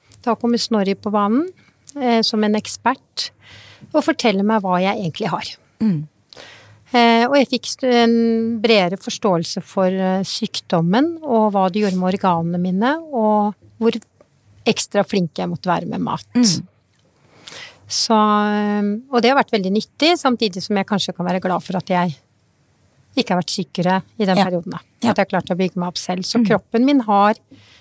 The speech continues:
Speaker 1: som datteren min sier, lært seg å ta opp næring på nytt.
Speaker 2: Mm. Ja,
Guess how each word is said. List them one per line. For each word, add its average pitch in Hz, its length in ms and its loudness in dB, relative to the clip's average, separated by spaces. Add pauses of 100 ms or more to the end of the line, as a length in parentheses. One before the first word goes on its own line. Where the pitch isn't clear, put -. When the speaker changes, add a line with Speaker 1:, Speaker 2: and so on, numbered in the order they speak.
Speaker 1:
som 233 200 -2
datteren 196 380 -2
min 196 140 -2
sier, 240 300 -2 (100)
lært 202 360 0
seg 190 200 -2
å - 40 -16
ta 175 260 -4
opp - 200 -14
næring 180 300 -2
på - 100 -6
nytt. - 240 -10 (160)
Speaker 2:
Mm. 165 200 2 (220)
Ja, - 120 0